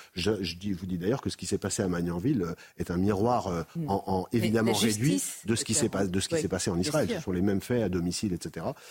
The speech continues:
Speaker 1: Mais là, la justice, euh, a été magnifique. Elle est passée. Euh, l'accusé a fait appel. Nous verrons ce qu'il en est devant la cour d'appel. Mais, euh, c'est, euh, c'est un, une décision qui est formidable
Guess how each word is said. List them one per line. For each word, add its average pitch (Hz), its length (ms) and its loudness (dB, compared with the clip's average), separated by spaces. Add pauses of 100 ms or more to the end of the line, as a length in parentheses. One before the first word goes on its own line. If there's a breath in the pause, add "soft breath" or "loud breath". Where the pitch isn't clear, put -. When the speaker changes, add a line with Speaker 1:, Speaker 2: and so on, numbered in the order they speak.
(180 loud breath)
Speaker 1:
Mais 123 120 4
là, 147 280 2 (140 loud breath)
la 107 100 4
justice, 120 540 0
euh, 95 300 4
a 98 80 2
été 101 160 2
magnifique. 110 560 0
Elle 98 140 2
est 120 60 4
passée. 110 440 0 (280 loud breath)
Euh, 85 80 0
l'accusé 92 460 0
a 85 80 0
fait - 140 -4
appel. 98 280 0
Nous 92 100 2
verrons 95 220 2
ce - 80 -4
qu'il 90 140 0
en 90 100 2
est 104 80 4
devant 95 140 0
la 85 80 0
cour 90 160 -4
d'appel. 110 340 0 (340 loud breath)
Mais, 98 220 4
euh, 92 240 2
c'est, 90 280 -2
euh, 95 100 4
c'est 98 260 0
un, 98 240 2
une 104 420 2
décision 107 360 0
qui 104 120 -4
est - 40 0
formidable 113 420 0